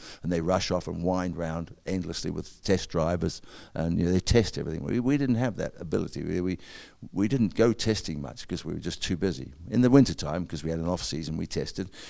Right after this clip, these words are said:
and we tested new components. But stupidly, we didn't even have a, a, a development engineer. I did it all. You know, I did the six-speed box conversion for the car, which was a fantastic gain,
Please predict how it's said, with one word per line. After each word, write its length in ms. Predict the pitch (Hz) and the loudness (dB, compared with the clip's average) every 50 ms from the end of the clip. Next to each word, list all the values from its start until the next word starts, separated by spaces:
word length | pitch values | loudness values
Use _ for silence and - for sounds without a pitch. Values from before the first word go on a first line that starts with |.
| - - - | -12 -8 -4
and 80 | 69 | -4
we 80 | 82 82 | -4 -2
tested 400 | - - 92 85 - - - - | 0 0 0 0 0 -2 -4 -4
new 160 | 85 82 82 | -2 -2 -2
components. 600 | 80 - 73 73 - 80 78 80 - - - - - - - - - - - - - | -4 -4 -6 -4 -4 -4 -4 -4 -6 -8 -10 -12 -14 -18 -20 -20 -20 -20 -20 -12 -8
But 140 | - 95 - | -6 -4 -2
stupidly, 440 | - - 151 147 - - - - 82 | 0 2 2 2 2 0 -4 -4 -2
we 140 | 85 90 87 | -2 0 0
didn't 180 | 98 98 98 | 2 2 2
even 200 | 98 98 90 87 | 2 2 0 -2
have 200 | 82 90 90 85 | 0 0 0 2
a, 180 | 90 87 87 - - - _ - | 2 0 0 -2 -6 -14 _ -8
a, 320 | - 82 82 82 85 85 82 80 - - - - | -4 -2 -2 -2 -2 -4 -4 -8 -10 -16 -18 -14
a 380 | - - - - 92 98 92 92 | -10 -8 -4 -2 0 0 0 0
development 460 | - - - 117 120 104 92 92 90 | 0 2 4 4 4 4 0 -2 -4
engineer. 540 | 87 92 87 87 95 104 98 82 73 - 73 - - | -4 -4 -4 -2 -2 -2 -2 -2 -4 -6 -12 -14 -6
I 200 | - 87 95 101 | -2 0 2 2
did 140 | 87 90 82 | 2 0 -2
it 80 | 85 85 | -2 -2
all. 260 | 95 95 85 80 78 76 - _ _ - | -2 -2 -4 -6 -8 -12 -16 _ _ -6
You 100 | 85 90 | -4 -2
know, 60 | 90 | 0
I 120 | 92 92 | 0 0
did 140 | 87 85 80 | 0 -2 -4
the 80 | - 85 | -4 -4
six-speed 560 | - - 98 - - - - 82 80 73 71 | -2 -2 -2 -2 -4 -4 -4 -4 -4 -4 -2
box 320 | 82 85 82 - - - | -2 -2 -2 -2 -6 -8
conversion 560 | - - 73 71 80 92 95 92 - - 92 | -6 -6 -4 -2 2 2 2 2 2 0 -4
for 80 | 85 85 | -4 -4
the 80 | 85 80 | -4 -4
car, 320 | - - 87 87 87 87 | -2 0 0 0 0 0
which 140 | 87 - - | -2 -4 -4
was 100 | 78 80 | -6 -6
a 60 | 80 | -6
fantastic 640 | 69 85 85 85 - - 117 98 95 - - - - | -4 -4 -4 -2 0 2 2 2 2 0 -6 -6 -4
gain, 320 | 87 80 90 98 113 135 | -2 0 0 0 -2 -2